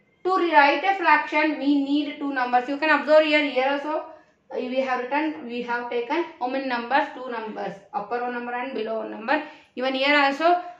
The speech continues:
few examples you can observe here, one by four, one by two. Here how many numbers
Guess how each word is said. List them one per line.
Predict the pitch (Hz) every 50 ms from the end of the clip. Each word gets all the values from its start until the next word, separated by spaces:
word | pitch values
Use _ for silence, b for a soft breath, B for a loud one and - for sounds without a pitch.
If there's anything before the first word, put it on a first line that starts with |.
| _ -
few | 277 277
examples | 262 254 - - 277 277 277 277 285 302 302 -
you | 285 220
can | - - 240 240
observe | 220 208 262 254 254
here, | 262 294 311 294
one | 240 233 233 226
by | 240 247 247 -
four, | - 254 262 262 254 - 226
one | 226 226 226 226
by | 233 233 233
two. | 233 262 262
Here | 247 233 233 233 233
how | 226 220 226
many | 247 254 254 247
numbers | 240 233 233 220 233 226